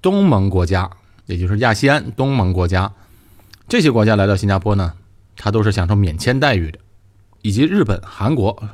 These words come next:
中国香港，啊，这些地方呢，都是享受免签待遇。那中国大陆以及俄罗斯等国家来到新加坡必须要电子签，也就是人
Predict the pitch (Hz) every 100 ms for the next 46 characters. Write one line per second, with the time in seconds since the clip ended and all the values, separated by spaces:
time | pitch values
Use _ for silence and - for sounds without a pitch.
0 | - 123 120 117 139 123 82 - - -
1 | - - - - - 87 90 120 110 104
2 | 101 101 92 - - - - 131 151 120
3 | - - 85 92 80 78 92 95 82 78
4 | - _ _ _ _ _ _ _ - _
5 | - - _ 143 139 202 160 175 160 214
6 | 160 - 101 98 127 - - _ 123 143
7 | 190 190 220 220 - - - - 95 92
8 | 95 107 107 - - 110 127 123 127 123
9 | 120 127 135 113 123 123 104 87 - -
10 | - - 185 98 85 - 98 98 - _
11 | - - - 92 101 104 110 170